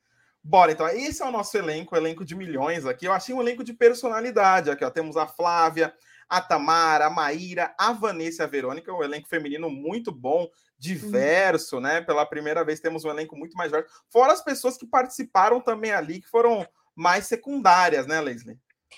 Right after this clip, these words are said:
Speaker 2: Exato. Temos esses dez participantes, que, obviamente, você que já viu,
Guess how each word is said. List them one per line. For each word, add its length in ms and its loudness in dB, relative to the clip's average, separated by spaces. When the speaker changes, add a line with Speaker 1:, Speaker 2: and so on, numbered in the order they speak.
Speaker 2:
Exato. 720 4
Temos 320 -4
esses 500 -4
dez 560 2
participantes, 1160 -6
que, 160 -2
obviamente, 500 -2
você 220 -12
que 60 -16
já 180 2
viu, 280 -6